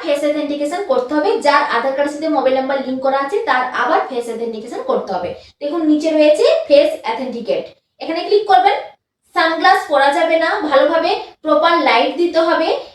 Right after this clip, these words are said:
এবং আপনার ফেসটা যেন একদম মিডিলে থাকে। তো এই ইনস্ট্রাকশনগুলোকে দেখে নিতে হবে। এরপরে যে "I have read and understood" যে চেকবক্স রয়েছে এখানে ক্লিক করবেন, then প্রসিডে ক্লিক করবেন।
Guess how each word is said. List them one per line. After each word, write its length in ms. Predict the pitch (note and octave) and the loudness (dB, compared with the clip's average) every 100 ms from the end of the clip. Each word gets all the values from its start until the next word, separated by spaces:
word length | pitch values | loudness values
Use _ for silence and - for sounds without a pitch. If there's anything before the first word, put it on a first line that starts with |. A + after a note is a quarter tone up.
| - | -2
এবং 320 | C#4+ F#4+ - | 2 2 2
আপনার 360 | C4+ C#4 D#4 G4 - - - G#3 | 0 0 0 -2 -2 -12 -16 -6
ফেসটা 400 | D#4+ F4+ F4+ G4+ | -2 -2 0 0
যেন 180 | E4 E4 - - - | 2 2 0 -4 -6
একদম 280 | C4 F4 D#4 | -4 -2 0
মিডিলে 460 | E4+ F4+ E4+ C#4+ | 0 2 4 4
থাকে। 320 | - F#3+ D#3 - - | 2 -6 -8 -12 -10
তো 140 | D4+ D4 | -2 0
এই 200 | F#4 G#4 | 4 4
ইনস্ট্রাকশনগুলোকে 840 | G#4+ D#4+ E4 E4+ E4 E4+ E4+ G4+ | 4 0 0 -2 -4 -4 0 2
দেখে 240 | C#4 C4 C#4+ | 2 0 -2
নিতে 200 | D4+ E4+ | -2 0
হবে। 200 | - G#4 | 0 0
এরপরে 640 | - D4+ D4+ D#4 - - - - | 0 0 2 2 2 0 -6 -12
যে 140 | A3 D4 | -2 0
"I 280 | - D4+ F4 F4 | 2 0 0 0
have 300 | F4 F4 D4 | -2 -2 -2
read 180 | F4+ G4+ | 0 0
and 160 | C#4 C#4+ | -2 -2
understood" 480 | C#4 C#4 C#4+ E4+ C4 | -2 -2 -2 -4 -6
যে 200 | D4 D4 | -4 -2
চেকবক্স 440 | C4+ A#3+ C4+ C4+ | 0 0 -2 -2
রয়েছে 220 | D4+ D4+ G4 | -2 -2 -4
এখানে 240 | B3+ B3+ | -6 -8
ক্লিক 280 | C4 E4 - | -4 -4 -2
করবেন, 340 | F4 F4 C5 | -2 -2 0
then 160 | C#4 D4 - - _ | 2 2 0 -12 _
প্রসিডে 460 | E4 F#4+ G4+ G#4+ A#4 | -6 2 6 6 4
ক্লিক 260 | D4 - | 0 -4
করবেন। 260 | - - | -2 -2